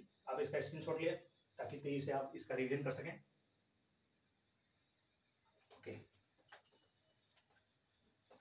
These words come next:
just opposite to it, औंधा बदला, ये फिफ्थ टॉपिक है,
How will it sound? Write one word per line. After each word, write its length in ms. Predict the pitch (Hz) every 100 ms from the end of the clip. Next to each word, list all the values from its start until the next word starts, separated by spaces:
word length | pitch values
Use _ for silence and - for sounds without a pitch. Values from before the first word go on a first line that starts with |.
| _ - - - _ _ _ - - - _ -
just 400 | - 214 - -
opposite 460 | 175 196 190 - 208
to 80 | 202
it, 220 | 196 - - - - _ - _ _ -
औंधा 340 | 135 147 160
बदला, 340 | - - 104 - - - - - _ - - - _ _ _ _ - - - - _ _ _ _ _ _ _
ये 80 | 156
फिफ्थ 420 | 143 151 - -
टॉपिक 280 | - 139 147
है, 120 | 147